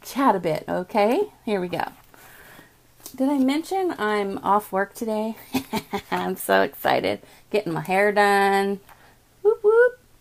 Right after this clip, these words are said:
All right, and today is the fourteenth. It is. Okay, here we go. "When your life is in chaos and everything around you is crashing, upbeat, glib statements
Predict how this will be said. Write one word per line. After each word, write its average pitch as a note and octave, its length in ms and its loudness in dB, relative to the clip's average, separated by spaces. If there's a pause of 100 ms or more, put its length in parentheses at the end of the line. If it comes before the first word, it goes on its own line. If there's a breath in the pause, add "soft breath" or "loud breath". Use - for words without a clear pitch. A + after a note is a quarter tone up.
(160)
All G3 80 0
right, F#3+ 260 -2 (340)
and G3 200 -4
today F#3+ 180 -4
is F#3 80 -4
the - 80 -16
fourteenth. F4 420 -4
It C4 80 0
is. A#4 320 0
Okay, B3 200 0
here G#3 100 -2
we A3+ 80 -2
go. A#4+ 240 -2 (1300 soft breath)
"When D4 240 6
your G#4 160 6
life A3+ 360 2
is A3+ 140 0
in A3 160 -2
chaos F3 500 0
and F#3+ 220 -2
everything C4 500 4
around G3+ 460 0
you G#3 160 2
is F#3 160 -4
crashing, E3 720 -2 (540 soft breath)
upbeat, F#3 540 4 (180)
glib A#3 480 4
statements F3 640 -4